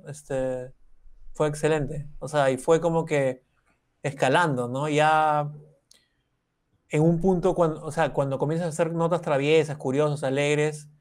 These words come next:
primero la gente como que está sorprendida, o sea, la gente a la cual entrevistas, ¿no? Y llega un punto en que ya se vuelve tan conocido y gracioso que la gente quiere formar, que los políticos quieren formar parte de esa huevada. Y ahí, ahí hace un nivel,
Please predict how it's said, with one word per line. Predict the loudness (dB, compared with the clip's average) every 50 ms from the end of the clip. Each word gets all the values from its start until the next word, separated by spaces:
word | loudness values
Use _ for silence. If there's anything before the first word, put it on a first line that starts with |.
| _ _ _ _ _ _ _ _
primero | -4 0 0 2
la | 4 4 2
gente | 2 0 0 0 0 0
como | 0 0 -2
que | -2 -4
está | -6 -6 -2
sorprendida, | 0 0 0 0 0 -2 -4 -2 -2 0 2 2 4 2 2 0 -2 -6
o | -8 -8
sea, | -2 0 0 0
la | 0 0 -2 -4 -2
gente | -2 -2 -2 2 2 4
a |
la | 4 4
cual | 2 2 2 2
entrevistas, | 2 2 2 2 2 2 0 -2 -6 -12 -12 -10
¿no? | -8 -8 -6 -2
Y | 2 4
llega | 4 4
un | 4 4
punto | 2 0 0 0 0 -2
en | -2 -2
que | -2 0 0 2
ya | 2 4 4 2 2
se | 0 0
vuelve | 0 0 0 0 -2
tan | -4 -6 -6
conocido | -4 -4 -6 -6 -4 -4 -2 0 0 0 0
y | 0 0 0
gracioso | -2 -2 -4 -4 -4 -4 -4 -4 -4 -4 -4 -4 -4 -8 -14 -20 -20 -20 _ -20 -20 -20 _ _
que | -6
la | -6 -6
gente | -4 -4 -6 -2
quiere | 0 0 0 0
formar, | 0 -2 0 0 0 -2 -2
que | -4
los | -6 -4
políticos | -2 0 0 0 2 0 -2 -4 -6 -6
quieren | -4 -6 -6 -4
formar | -2 -2 -2 0 -2 0
parte | 2 2 2 2 2 0
de | -2
esa | -2 -2 -6
huevada. | -4 -4 -2 -2 -2 -4 -4 -6
Y | -4 -4
ahí, | -4 -2 -2 0 2 2
ahí | 4 4 2 2 0
hace | 0 -2 -2 -6
un | -6
nivel, | -6 -4 -2 -2 -2 0 0 -2 -4 -6